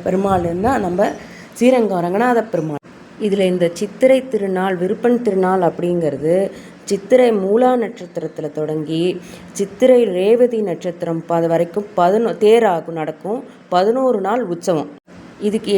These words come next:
எதுக்கு விருப்பன் திருநாள்னு பேர் வந்தது அப்படின்னா, கிபி ஆயிரத்தி முன்னூத்தி எழுபத்தி ஒண்ணாம் ஆண்டு நம்பெருமாள் ஆஸ்தானம் திரும்பின போது கர்ப்பகிரகமும் அந்த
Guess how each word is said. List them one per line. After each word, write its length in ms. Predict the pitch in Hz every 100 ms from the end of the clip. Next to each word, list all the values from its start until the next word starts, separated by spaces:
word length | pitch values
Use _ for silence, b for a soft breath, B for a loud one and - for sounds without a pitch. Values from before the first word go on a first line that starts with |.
| 202
எதுக்கு 280 | 254 269 285
விருப்பன் 500 | 208 220 247 277 269
திருநாள்னு 580 | 247 220 214 214 233 233 233
பேர் 220 | 196 226
வந்தது 320 | 208 170 170 170
அப்படின்னா, 420 | - 147 143 160 190 B B B
கிபி 340 | - 214 220 233 214 180
ஆயிரத்தி 440 | 202 247 247 247 220
முன்னூத்தி 520 | 190 208 240 233 214 190
எழுபத்தி 380 | 190 233 233 226 185
ஒண்ணாம் 340 | 190 202 202 180
ஆண்டு 260 | 160 160 196 -
நம்பெருமாள் 640 | 175 202 233 262 247 190 170 165 160
ஆஸ்தானம் 540 | 208 226 233 226 202 185
திரும்பின 460 | 175 175 175 165 156 -
போது 300 | 156 143 160 190 208 B B B -
கர்ப்பகிரகமும் 800 | 190 202 269 247 220 180 196 214
அந்த 160 | 185